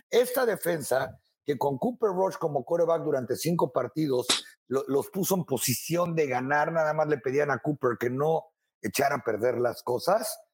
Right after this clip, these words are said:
va a competir y va a competir de manera seria. Eso es lo que yo puedo esperar de los Cowboys, cuando en este momento probablemente llegan con la defensa más sana y lo enseñaron contra Tampa,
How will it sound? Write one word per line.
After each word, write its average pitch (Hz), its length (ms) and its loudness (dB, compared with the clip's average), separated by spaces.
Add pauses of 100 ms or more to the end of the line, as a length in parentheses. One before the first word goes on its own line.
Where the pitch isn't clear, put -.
(420)
va 127 200 2
a 151 60 -4
competir 190 480 0
y 214 40 2
va 156 100 2
a 147 40 0
competir 160 440 -2
de 175 100 2
manera 127 300 -2
seria. 185 260 2
Eso - 100 -2
es 156 60 0
lo 147 100 0
que 135 100 -2
yo 143 140 0
puedo 156 180 2
esperar 160 480 0 (380)
de 131 100 0
los 127 220 0
Cowboys, 160 520 0
cuando 147 260 -2
en 156 80 0
este 233 240 0
momento 185 500 0
probablemente 160 920 0 (320)
llegan 208 340 2
con 175 180 0
la 156 100 2
defensa 208 640 0
más 175 300 0
sana 131 260 2
y 180 40 0
lo 147 120 2
enseñaron 147 640 0
contra 123 360 -2
Tampa, 120 520 0